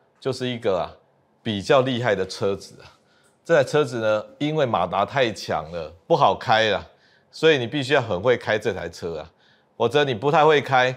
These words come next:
去开一台马力很强的车子，常常都是车毁人亡啊。所以要怎么活？三分之一吃药，先把基本盘拿到巩固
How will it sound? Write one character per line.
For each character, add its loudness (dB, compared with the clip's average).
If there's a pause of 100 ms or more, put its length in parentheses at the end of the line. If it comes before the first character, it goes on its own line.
(240)
去 -8
开 2
一 4
台 2
马 2
力 0
很 -2
强 -10
的 -8
车 -2
子， -14 (360)
常 -2
常 0
都 0
是 -8 (460)
车 -2
毁 -6
人 -10
亡 -4 (140)
啊。 -20 (640)
所 0
以 4
要 6
怎 0
么 4
活？ -2 (300)
三 2
分 -2
之 -6
一 -4
吃 -10
药， -2 (400)
先 -2
把 2
基 -4
本 -2
盘 -14 (220)
拿 -2
到 0
巩 -4
固 -8